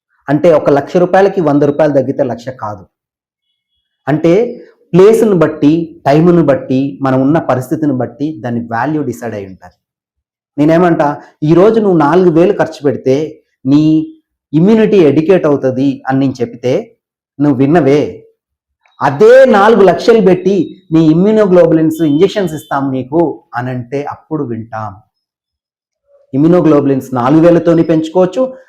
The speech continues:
ఇమ్యూనోగ్లోబులిన్స్ నాలుగు లక్షల ఇంజెక్షన్‌తోనూ పెంచుకోవచ్చు. ఇక్కడ కాస్ట్ అనేది ఎక్కడ? మనం తీసుకునే మెజర్మెంట్లో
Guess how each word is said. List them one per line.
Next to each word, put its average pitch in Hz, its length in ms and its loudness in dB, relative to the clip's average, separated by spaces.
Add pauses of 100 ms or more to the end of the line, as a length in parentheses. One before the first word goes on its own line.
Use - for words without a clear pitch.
(140)
ఇమ్యూనోగ్లోబులిన్స్ 170 760 0
నాలుగు 131 240 -4
లక్షల 127 340 -4
ఇంజెక్షన్‌తోనూ 139 640 -4
పెంచుకోవచ్చు. 110 560 -12 (340)
ఇక్కడ 160 180 0
కాస్ట్ 143 520 -6
అనేది 131 240 -4
ఎక్కడ? 107 280 -10 (1400)
మనం 185 260 2 (480)
తీసుకునే 175 400 0
మెజర్మెంట్లో 151 720 2